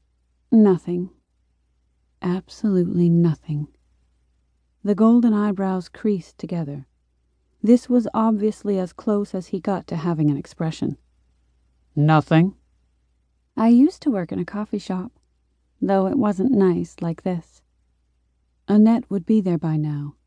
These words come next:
slamming muffins out of their trays onto the scratched steel counter and shouting at Steph and Lizzie to open up the registers. Soon, she'd be wondering where I was. "And I'm not going back there,"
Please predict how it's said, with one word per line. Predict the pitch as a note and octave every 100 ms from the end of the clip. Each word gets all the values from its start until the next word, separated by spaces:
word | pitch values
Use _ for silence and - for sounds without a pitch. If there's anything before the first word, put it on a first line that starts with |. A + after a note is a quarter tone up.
| _ _
slamming | - G3 F#3+ F#3 F#3+ F#3
muffins | F3+ E3+ F#3 F#3
out | F3+ E3+
of | F3
their | F3+ E3+
trays | - F3 E3 E3+ E3+
onto | E3+ E3
the | E3
scratched | - - F3 E3+ - -
steel | - - F3+ E3+ E3+
counter | - D#3+ D#3 D#3 D#3 _ - -
and | F#3+ F#3+
shouting | - G3+ G3 F3 D#3+
at | -
Steph | - - F3+ F3+ F3+
and | E3+ F3+
Lizzie | G#3 D#3+ C#3+
to | - -
open | F3 E3+
up | D3+
the | D#3+
registers. | D#3+ E3+ D#3 - C#3+ C3+ _ _ _ _ _ _ _ _
Soon, | - A3+ A3 F#3+ F3 _
she'd | - A3 F3
be | F#3
wondering | F#3+ G3+ E3+ D#3
where | D#3+ D#3+
I | D#3+
was. | E3 F3 D#3+ _ _ _ _ _ _ _ _ _ _
"And | A3 A3
I'm | A3
not | G#3 G3
going | - F#3+ F3
back | F3+ E3
there," | - -